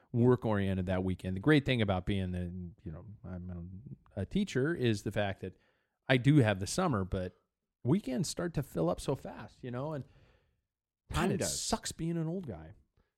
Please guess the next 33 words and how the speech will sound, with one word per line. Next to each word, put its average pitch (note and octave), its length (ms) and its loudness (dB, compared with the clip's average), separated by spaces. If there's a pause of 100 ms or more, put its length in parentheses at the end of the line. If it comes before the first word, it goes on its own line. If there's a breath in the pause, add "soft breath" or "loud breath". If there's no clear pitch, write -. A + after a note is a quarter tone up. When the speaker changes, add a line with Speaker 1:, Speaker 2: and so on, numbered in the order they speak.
(160)
Speaker 2:
Time D4 240 -4
fills A2+ 340 -4
up. G2+ 380 -8
I - 20 -14
mean, A2 420 -6 (160)
the C3+ 120 -2
other F#3+ 160 -2
thing B2 220 -8
is, F#2 200 -10
is, G#2 260 -12
I B2 60 -18
mean, B2 280 -8 (380 soft breath)
one E3 140 -4
of G3 60 -6
the D#3 60 -14
things E3+ 160 -4
that A2+ 160 -10
kills D3 340 -6
me G#2+ 380 -8 (140)
with A#2 220 -8
my F2+ 160 -12
life G#2 500 -4
is F#2 440 -10 (260)
I G#2 120 -4
don't B2 160 -8
like G2+ 160 -12
getting F#2+ 180 -16
home G#2+ 240 -12
after F#2+ 240 -14
seven G2 340 -10
thirty, - 360 -14 (260)
Speaker 1:
Yeah. G#2+ 180 2
Speaker 2:
uh, G2 280 -8